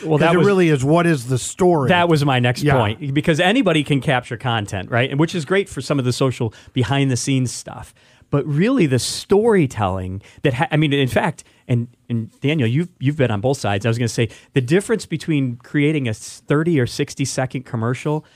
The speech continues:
Speaker 1: and having a long form opportunity, whether it's radio or T V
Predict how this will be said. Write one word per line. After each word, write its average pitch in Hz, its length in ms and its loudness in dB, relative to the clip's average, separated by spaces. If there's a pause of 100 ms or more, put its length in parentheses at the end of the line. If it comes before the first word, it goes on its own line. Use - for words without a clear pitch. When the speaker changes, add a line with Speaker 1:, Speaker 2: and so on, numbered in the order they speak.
(320)
Speaker 1:
and 120 360 0
having 135 340 -2
a 117 60 -2
long 170 360 0
form 113 360 0
opportunity, 104 600 -2
whether 104 280 0
it's 101 140 -4
radio 104 360 -4
or 101 80 -4
T 104 260 -6
V 101 300 -6